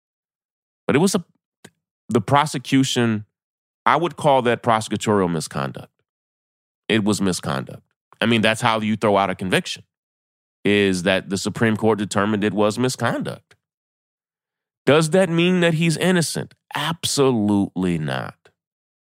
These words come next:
Does it mean that he is legally not guilty? Criminally, it does mean that. It means that he is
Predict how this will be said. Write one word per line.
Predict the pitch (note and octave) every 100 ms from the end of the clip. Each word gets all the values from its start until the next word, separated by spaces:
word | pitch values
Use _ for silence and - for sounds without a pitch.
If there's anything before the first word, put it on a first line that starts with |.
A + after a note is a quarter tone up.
| _ _ _ _ _ _ _ _
Does | B2 B2
it | A#2
mean | G#2+ B2 B2 A#2+ G#2
that | G2 F2+
he | G2+ G#2+ G2+ E2
is | F2+ E2+ D2
legally | E2 G2+ A2+ A2+ G#2+ G#2 F#2 F2
not | F2 F#2 F#2+ - E2 E2
guilty? | A2 C#3+ B2+ F2 B1+ - _ _ _ _ _ _ _ _ _ _ -
Criminally, | D3+ E3+ B2 F2+ D#2+ C#2+ - _ _ -
it | F2 F#2
does | G2+ G#2+
mean | E2+ B1+ G#1+
that. | G1+ - _ _ _ _ _ _ _ _ _ _ _ -
It | F#2
means | F#2+ G#2+ G#2+
that | G2
he | F#2 G2
is | F2+ -